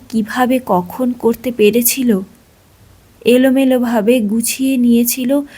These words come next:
স্যুটকেস দুটো। নিজেরই হয়তো সেটা ভালো করে স্মরণ নেই, শুধু অনবরত মনের মধ্যে ধ্বনি উঠেছে,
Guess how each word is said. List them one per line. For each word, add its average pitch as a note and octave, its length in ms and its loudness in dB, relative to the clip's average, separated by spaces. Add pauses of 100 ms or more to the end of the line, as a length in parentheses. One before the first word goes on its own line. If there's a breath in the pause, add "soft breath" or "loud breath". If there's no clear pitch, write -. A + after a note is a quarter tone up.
(120)
স্যুটকেস A#3 640 -2
দুটো। F3+ 320 -6 (2000)
নিজেরই C4+ 540 4
হয়তো C#4 420 -4
সেটা B3+ 300 -6
ভালো A3+ 340 -2
করে G#3+ 220 -2
স্মরণ F3 380 -2
নেই, F3 300 -2 (1400)
শুধু A#3 560 2 (200)
অনবরত G#3 680 2
মনের G#3 480 2
মধ্যে G3 540 -2
ধ্বনি G#3 440 0
উঠেছে, F3+ 520 -4